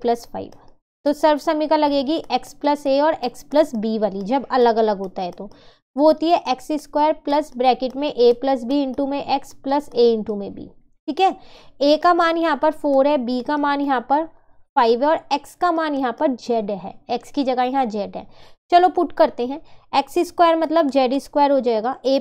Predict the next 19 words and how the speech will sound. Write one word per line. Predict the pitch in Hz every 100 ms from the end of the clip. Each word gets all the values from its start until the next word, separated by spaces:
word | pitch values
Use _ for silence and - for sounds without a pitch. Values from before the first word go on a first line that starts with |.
| 269
प्लस | 311 269
बी | 277 294
मतलब | 277 277 294
फ़ोर | - 240 226
प्लस | 254 262 262
फ़ाइव, | 226 240 -
एक्स | 254 254
का | - 302
मतलब | 294 285 294
जेड | 226 226 220
हो |
जाएगा, | 233 220 214 262 233
ए | 269 285
into | 277 311
बी | 254 262
मतलब | 254 262 294
फ़ोर | - 208
into | 196 196 202
फ़ाइव, | - -